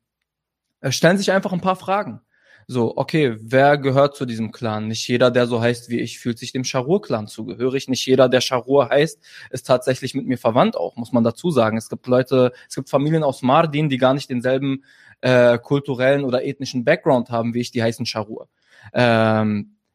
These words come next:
fühlt man sich, selbst wenn man von daher kommt und selbst wenn man per Bluttest irgendwie nachweisen könnte, dass da eine Verwandtschaft ist, fühlt man sich mit mir verbunden, fühlt man sich einem Clan verbunden. Wie erhebt ihr die Zahlen, wenn man nicht über den Nachnamen bei den Arabern herausfinden kann, wer einer Familie angehört und wer nicht? Da ist ja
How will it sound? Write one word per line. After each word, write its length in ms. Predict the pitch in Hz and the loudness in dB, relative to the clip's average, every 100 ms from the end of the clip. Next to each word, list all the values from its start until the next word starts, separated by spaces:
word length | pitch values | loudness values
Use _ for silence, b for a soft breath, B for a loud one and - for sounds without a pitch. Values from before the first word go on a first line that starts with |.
| _ _ _ _ _ | _ _ _ _ _
fühlt 280 | - 143 160 | -6 -4 2
man 160 | 151 | 2
sich, 180 | 147 143 | 2 -4
selbst 460 | 135 139 147 131 123 | 0 0 0 -4 0
wenn 180 | 147 170 | 0 2
man 160 | 147 | 0
von 240 | 131 127 120 | 0 -2 0
daher 320 | 120 117 120 | 0 2 0
kommt 220 | 123 123 | 0 -2
und 120 | 123 | -4
selbst 320 | 117 135 - 139 | -2 -2 0 0
wenn 100 | 151 | 2
man 220 | 151 139 | 2 2
per 120 | 135 | -2
Bluttest 600 | 120 143 170 165 127 - | -2 -4 -4 2 0 2
irgendwie 260 | 135 123 120 | -2 0 2
nachweisen 560 | 131 139 131 120 123 | 2 4 2 2 0
könnte, 260 | 120 123 131 | 0 0 0
dass 160 | 120 | -4
da 60 | 120 | -2
eine 120 | 120 | -4
Verwandtschaft 440 | 117 113 131 156 - | -4 -4 -2 -4 -8
ist, 100 | 107 | -8
fühlt 160 | 127 127 | -6 -2
man 120 | 127 | -2
sich 140 | 120 | -2
mit 100 | 127 | -8
mir 120 | 131 | -6
verbunden, 400 | 120 120 139 185 - | -4 -4 -2 -6 -6
fühlt 140 | 120 | -4
man 100 | 120 | -4
sich 140 | 110 | -2
einem 160 | 120 117 | -4 -4
Clan 260 | 143 160 196 | 0 0 0
verbunden. 400 | 117 107 - - b b b | -6 -6 -12 -18 b b b
Wie 120 | 135 | 2
erhebt 380 | 165 160 175 - | 4 6 2 2
ihr 80 | 190 | -4
die 100 | 139 | -6
Zahlen, 560 | - - 180 208 123 113 | -8 -2 0 2 0 0
wenn 140 | 123 | 2
man 160 | 127 131 | 2 2
nicht 180 | 139 | -2
über 160 | 143 127 | 0 0
den 140 | 123 | 2
Nachnamen 420 | 123 147 156 131 117 | 2 2 0 0 0
bei 100 | 117 | 0
den 140 | 117 | -2
Arabern 440 | 123 123 117 117 | -2 -2 -2 -2
herausfinden 600 | 113 117 120 - 127 120 | -2 -2 -2 -2 -8 -6
kann, 300 | 120 127 131 b b b b | -4 -2 -2 b b b b
wer 180 | 123 123 | 2 4
einer 220 | 120 120 | 2 2
Familie 640 | 127 120 123 123 120 - | 2 2 4 4 4 2
angehört 400 | 123 120 120 117 | 0 2 0 0
und 120 | 120 | -4
wer 120 | 113 | -2
nicht? 260 | 113 117 - | -2 -4 -4
Da 160 | 120 120 | -4 -4
ist 220 | 131 - | -6 -4
ja 140 | 135 | -4